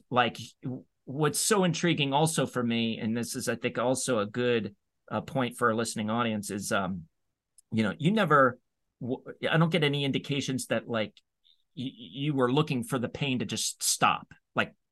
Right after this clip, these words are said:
"Gi-, give me, give me relief, give me, get it to stop. When is this gonna end?" I don't get the sense for that. Like, the sense I'm getting is, okay, God's allowed this to happen. God's dropped us here.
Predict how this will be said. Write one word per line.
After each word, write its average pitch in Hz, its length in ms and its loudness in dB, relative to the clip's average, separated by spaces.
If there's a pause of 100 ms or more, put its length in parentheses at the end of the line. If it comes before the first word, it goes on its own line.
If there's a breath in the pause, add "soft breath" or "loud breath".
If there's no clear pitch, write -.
(520)
"Gi-, 156 120 0
give 151 220 4
me, 139 320 2 (180 soft breath)
give 175 100 6
me 190 100 8
relief, 147 480 4
give 147 120 0
me, 135 260 -2
get 156 140 4
it 170 140 4
to 117 80 0
stop. 123 640 4 (160)
When 156 200 4
is 165 140 2
this 139 200 0
gonna 127 200 2
end?" 117 580 2 (140)
I 165 100 2
don't 214 120 2
get 185 120 2
the 135 80 0
sense 165 420 2
for - 180 -4
that. 87 280 0
Like, 120 180 -2
the 127 80 -4
sense 175 320 -2
I'm 170 300 4
getting 117 380 0
is, 113 380 -2
okay, 123 340 -2
God's 123 440 0 (260)
allowed 131 440 4
this 127 160 -2
to 127 80 -4
happen. 120 340 2
God's 127 300 2
dropped 131 420 2
us - 140 -4
here. 95 440 -4